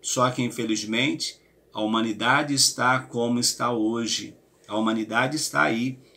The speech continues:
caminhando de mal para pior. Graças a Deus, né?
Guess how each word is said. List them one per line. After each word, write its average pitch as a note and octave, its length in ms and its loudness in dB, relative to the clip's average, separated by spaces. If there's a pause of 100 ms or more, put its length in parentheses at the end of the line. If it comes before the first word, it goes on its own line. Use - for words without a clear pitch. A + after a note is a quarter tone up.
caminhando B2+ 800 4 (320)
de E3 280 0
mal C#3 600 6 (320)
para B2 280 6
pior. A#2 580 2 (1300)
Graças D#3 500 4
a D#3 60 6
Deus, A#2 360 2
né? D#3+ 320 4